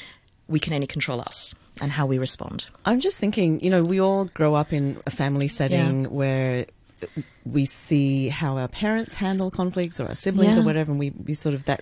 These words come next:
Speaker 2: behavior is modeled for us. I, do you think that actually we should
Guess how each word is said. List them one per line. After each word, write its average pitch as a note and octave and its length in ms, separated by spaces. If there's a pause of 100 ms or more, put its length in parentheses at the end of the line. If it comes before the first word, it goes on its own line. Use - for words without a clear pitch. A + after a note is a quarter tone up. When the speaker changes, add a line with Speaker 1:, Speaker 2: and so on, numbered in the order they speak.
Speaker 2:
behavior D3+ 340
is C#3 100
modeled C#3+ 380
for C3 160
us. G2 200 (420)
I, - 180 (200)
do B3 120
you - 20
think G4 220
that A#3+ 180 (480)
actually G3 320
we F3+ 140
should D#3+ 280